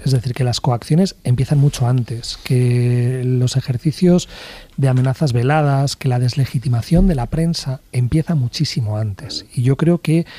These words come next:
deberíamos activar una sensibilidad que nos permitiera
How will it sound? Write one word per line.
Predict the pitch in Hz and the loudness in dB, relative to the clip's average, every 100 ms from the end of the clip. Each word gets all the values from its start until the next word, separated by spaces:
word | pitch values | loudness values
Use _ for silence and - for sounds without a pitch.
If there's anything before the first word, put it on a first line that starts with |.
| - - | -20 -4
deberíamos | 123 117 127 156 160 - | -2 2 2 2 2 0
activar | 151 - 139 156 | -4 -2 0 0
una | 147 139 | 0 -2
sensibilidad | - 147 143 123 127 139 156 | -2 -2 0 0 0 0 -2
que | - 135 | -4 -4
nos | 120 - | -2 -2
permitiera | 131 117 107 - 165 160 | -2 -2 -2 2 2 2